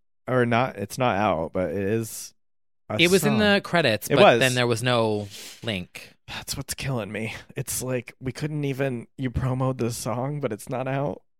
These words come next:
Speaker 1: It's killing
Speaker 2: Yeah.
Speaker 1: me. Killing me,
Speaker 2: Is it
Speaker 1: Janet.
Speaker 2: really? Let's check Spotify. Not sponsored. Don't
Speaker 1: Yeah.
Speaker 2: come for
Speaker 1: <laughs> We
Speaker 2: us.
Speaker 1: don't, we do not endorse.
Speaker 2: Made for now.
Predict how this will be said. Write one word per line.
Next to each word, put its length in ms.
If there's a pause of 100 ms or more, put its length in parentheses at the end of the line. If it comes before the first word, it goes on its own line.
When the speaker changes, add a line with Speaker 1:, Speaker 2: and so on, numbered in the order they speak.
(140)
Speaker 1:
It's 140
killing 320
Speaker 2:
Yeah. 300
Speaker 1:
me. 100
Killing 320
me, 120
Speaker 2:
Is 160
it 60
Speaker 1:
Janet. 80
Speaker 2:
really? 320 (720)
Let's 160
check 140
Spotify. 600
Not 220
sponsored. 600
Don't 160 (220)
Speaker 1:
Yeah. 220
Speaker 2:
come 200
for 140
Speaker 1:
<laughs> 180
We 60
Speaker 2:
us. 560
Speaker 1:
don't, 440
we 80
do 160
not 180
endorse. 680
Speaker 2:
Made 220
for 140
now. 480